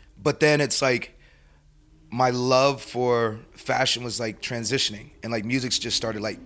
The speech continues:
beating harder, like, in my heart. And it was, it was, like, an honest decision to, uh, to chase after D J ing because,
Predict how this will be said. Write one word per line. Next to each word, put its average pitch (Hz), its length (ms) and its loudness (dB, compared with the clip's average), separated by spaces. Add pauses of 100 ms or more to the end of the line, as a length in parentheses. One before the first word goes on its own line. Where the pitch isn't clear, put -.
(200)
beating 123 240 -2
harder, 117 260 0
like, 101 200 -6
in 98 60 -10
my 104 120 -4
heart. 120 400 0 (680)
And 120 540 -2 (1700)
it 156 200 6
was, 147 600 2 (600)
it 160 80 4
was, 165 100 4
like, 175 140 4
an 170 80 4 (100)
honest 165 420 4
decision 135 680 -2 (500)
to, 127 240 0
uh, 110 260 0 (1040)
to 151 100 -4
chase 143 300 2
after 127 280 2
D 147 220 0
J 123 240 0
ing 117 80 -6
because, 110 540 -4